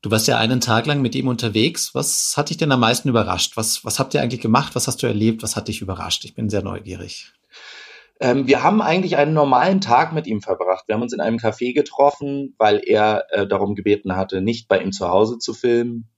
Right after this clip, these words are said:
Speaker 2: Äh, wir sind dann mit ihm ein bisschen, äh,
Speaker 1: Mhm.
Speaker 2: rumgegangen und haben geredet. Wir haben dann an einer tatsächlichen Redaktionskonferenz teilgenommen, in einem Coworking,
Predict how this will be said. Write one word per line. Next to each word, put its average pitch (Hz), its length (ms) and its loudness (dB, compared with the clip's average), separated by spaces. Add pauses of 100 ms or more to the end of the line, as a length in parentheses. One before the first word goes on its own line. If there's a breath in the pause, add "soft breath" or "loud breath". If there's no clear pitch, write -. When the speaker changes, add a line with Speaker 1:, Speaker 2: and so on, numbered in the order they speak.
(380 soft breath)
Speaker 2:
Äh, 104 260 2
wir 107 100 2
sind 110 220 2
dann 104 120 2
mit 104 140 0
ihm 104 180 0
ein 101 40 -2
bisschen, 101 640 0
äh, 98 220 2
Speaker 1:
Mhm. 98 60 4
Speaker 2:
rumgegangen 117 580 0
und 101 120 -4
haben 104 180 -2
geredet. 107 460 0
Wir 107 100 2
haben 104 160 -2
dann 104 160 0
an 95 160 -4
einer 101 340 0
tatsächlichen 104 640 -4
Redaktionskonferenz 120 1300 0
teilgenommen, 113 600 2
in - 80 -4
einem 98 240 -4
Coworking, 135 960 2